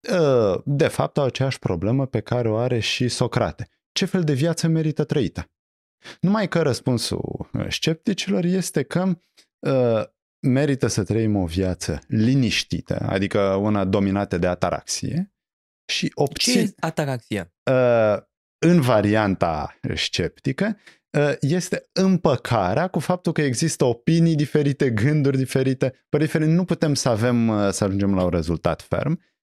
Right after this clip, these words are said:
Speaker 1: Trebuie să ne împăcăm cu asta. Um, neliniștea apare atunci când avem așteptări prea mari, atunci când vrem să fim dogmatiști. Mm, mm, scepticii, bun, ș-,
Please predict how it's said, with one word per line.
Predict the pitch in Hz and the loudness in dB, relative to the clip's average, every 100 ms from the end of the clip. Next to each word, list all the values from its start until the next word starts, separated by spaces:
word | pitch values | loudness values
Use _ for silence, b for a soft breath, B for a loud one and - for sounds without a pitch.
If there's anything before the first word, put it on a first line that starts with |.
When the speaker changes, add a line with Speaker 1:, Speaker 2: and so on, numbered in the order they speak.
| _ | _
Speaker 1:
Trebuie | - 180 175 | -2 0 0
să | 160 160 | 0 0
ne | 143 | 2
împăcăm | 135 127 117 147 110 | 0 0 0 0 0
cu | - | -2
asta. | 80 - - 151 196 b b b _ - 156 143 139 | -4 -6 -6 -4 -4 b b b _ -4 0 0 0
Um, | 139 135 135 _ _ _ | 0 -2 -4 _ _ _
neliniștea | - 143 175 208 180 180 180 - 180 | 0 2 4 2 2 2 0 0 0
apare | 156 - 175 | -2 -2 0
atunci | 175 160 180 175 - | 0 -2 -2 -2 -4
când | - 170 170 | -6 -2 0
avem | 170 147 160 | 2 2 2
așteptări | 156 135 - 131 - 160 | 2 0 -2 -4 0 -2
prea | - 135 | 0 0
mari, | 123 98 | 2 2
atunci | 92 135 131 | 0 0 -2
când | 127 | 0
vrem | 110 127 | 0 0
să | - | -2
fim | 104 131 120 _ | -2 -2 -2 _
dogmatiști. | - 110 104 104 98 101 82 - _ _ _ - | -2 0 2 2 0 -2 -4 -6 _ _ _ -4
Mm, | 120 90 82 - _ _ _ | -2 0 -2 -6 _ _ _
mm, | - 87 78 78 | -4 -2 -2 -2
scepticii, | - 120 - 104 - - - | 0 -2 -2 -4 -2 -6 -8
bun, | - - - | -8 -8 -8
ș-, | - | -10